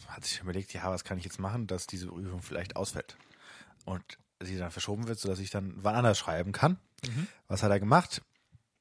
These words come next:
Speaker 1: Er war ganz, ganz schlau, ist über Tor, hat über Tor eine E-Mail verschickt an die Uni und hat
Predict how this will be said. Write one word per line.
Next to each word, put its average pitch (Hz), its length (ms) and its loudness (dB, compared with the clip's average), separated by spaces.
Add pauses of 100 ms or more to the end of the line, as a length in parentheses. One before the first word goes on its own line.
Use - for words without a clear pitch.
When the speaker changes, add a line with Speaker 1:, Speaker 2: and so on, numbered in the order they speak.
Speaker 1:
Er 90 120 -6
war 87 220 2 (160)
ganz, 104 320 2
ganz 95 200 0
schlau, 104 440 4 (760)
ist 104 180 -2
über 87 220 -4
Tor, 101 500 0 (560)
hat - 160 -8
über 82 180 -6
Tor 95 280 -2
eine 92 100 -4
E-Mail 95 320 -4
verschickt - 560 -8
an 90 160 -10
die 82 100 -6
Uni 95 420 -6 (1200)
und 95 240 -6
hat 85 180 -8